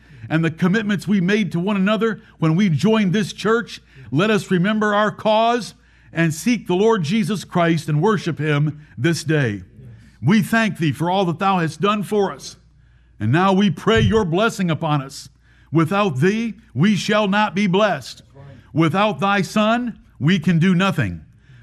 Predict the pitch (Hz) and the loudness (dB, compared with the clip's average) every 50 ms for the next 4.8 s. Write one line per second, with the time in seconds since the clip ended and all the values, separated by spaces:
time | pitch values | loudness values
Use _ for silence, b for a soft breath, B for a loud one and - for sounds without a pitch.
0 | b 110 147 165 156 170 220 226 226 160 170 160 135 104 90 85 82 b b b | b -2 0 0 2 2 0 0 2 2 0 2 0 0 -4 -6 -10 b b b
1 | b - 151 175 190 185 165 - - 151 143 139 120 131 147 139 - 147 127 135 | b -6 -2 0 0 0 0 0 0 2 2 2 0 0 -2 0 0 0 0 0
2 | 131 - 120 98 95 92 - - _ - - - B B B B B B B B | -2 -4 -4 -6 -8 -10 -14 -18 _ -20 -20 -20 B B B B B B B B
3 | B B B B B _ - - 151 180 185 160 - - - - 196 214 180 180 | B B B B B _ -4 0 0 2 2 0 -2 -4 -4 0 0 2 2 2
4 | 202 196 185 180 175 156 - - - 135 95 87 - - - | 2 2 2 0 0 -2 -2 -4 -4 -4 -4 -6 -10 -18 -20